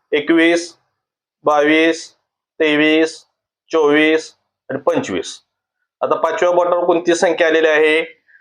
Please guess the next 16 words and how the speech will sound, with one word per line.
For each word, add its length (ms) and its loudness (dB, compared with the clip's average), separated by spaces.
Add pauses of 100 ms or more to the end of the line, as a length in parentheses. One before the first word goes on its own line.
(360)
पंचवीस. 580 0 (640)
पंचवीस 360 -2
इथं 160 2
लिहा 360 4
अगोदर. 440 2 (340)
पंचवीस 420 -4
लिहिल्यानंतर 680 2 (100)
फक्त 260 -4 (100)
त्याच्या 240 0
समोर 480 0 (500)
आपणाला 400 0 (180)
पाच 360 0
हा 180 0 (140)
अंक 300 0
लिहायचा 360 2
आहे 280 2